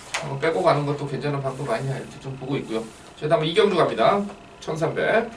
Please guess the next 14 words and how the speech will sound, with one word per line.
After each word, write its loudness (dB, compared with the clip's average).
여기도 0
뭐 -2
편성이 -2
천삼백 -4
치고는 -2
조그만고만한데 -2
일단 0
오 -2
번 4
마가 4
데뷔전 -2
잘 -8
뛰긴 -6
했죠? -2